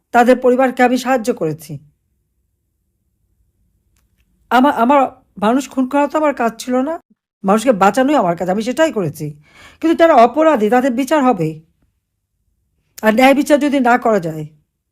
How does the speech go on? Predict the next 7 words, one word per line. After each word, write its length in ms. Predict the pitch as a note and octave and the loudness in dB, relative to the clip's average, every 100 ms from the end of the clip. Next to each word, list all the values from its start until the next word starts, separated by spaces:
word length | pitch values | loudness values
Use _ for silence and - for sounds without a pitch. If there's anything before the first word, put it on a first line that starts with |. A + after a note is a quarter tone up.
| _ _ _ _ _ _ _ _ _ | _ _ _ _ _ _ _ _ _
তাহলে 180 | B3 B3+ | 0 2
মানুষকে 460 | A3+ A#3+ B3+ - - | 2 0 -2 -8 -10
ওখা-, 300 | G#3+ A#3 B3+ | -8 -4 -4
সেখান 300 | A3 B3+ A#3 | -2 -2 -2
থেকে 200 | C4 A#3 | -6 -4
কী 120 | C4+ | -4
পাবে? 360 | A3+ D#3+ D#3 | -4 -4 -6